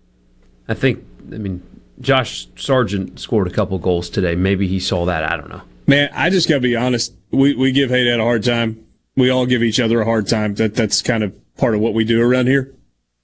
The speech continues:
Speaker 2: That menu sounds phenomenal.
Speaker 1: Yeah, it does.
Speaker 2: So, so he had jerk pork tacos, buffalo chicken tacos,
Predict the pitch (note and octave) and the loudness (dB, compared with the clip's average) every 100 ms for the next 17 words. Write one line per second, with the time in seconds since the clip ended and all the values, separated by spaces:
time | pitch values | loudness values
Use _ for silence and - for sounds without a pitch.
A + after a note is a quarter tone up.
0 | _ _ _ _ _ _ A#2 A#2 E3 B2+ | _ _ _ _ _ _ 0 2 2 2
1 | C3+ C3 A#2 G#2+ - A#2 G#2+ G2+ F#2+ - | 2 2 2 2 0 0 0 -2 -2 -4
2 | - - - - - D3 C3 A#2+ A#2+ A2 | -6 -12 -12 -6 -2 0 2 2 2 0
3 | G#2 F#2 - - F2 D2+ D#2 - - - | -2 -4 -6 -8 -8 -8 -8 -8 -12 -20
4 | _ _ _ _ _ - D#3 - C#3+ B2+ | _ _ _ _ _ 0 0 2 2 4
5 | C#3+ C3+ C3 A#2 A2 F#2+ - _ _ _ | 4 2 0 0 -4 -8 -12 _ _ _
6 | - A2+ G#2 D#3 F#3 - D#3+ E3+ - - | -4 -2 2 2 0 -2 2 2 2 0
7 | C#3 C3 - B2+ A#2 A#2 A2 - - B2 | 2 2 0 2 2 0 -2 -6 -10 -2
8 | C#3 D#3 E3+ D#3+ D3+ - D#3+ - C3 A2+ | 0 0 2 2 2 0 -2 0 0 0
9 | C3 A2+ G#2+ A#2+ A2 G#2 G#2 G2+ - | 0 -2 0 0 2 2 0 -2 -6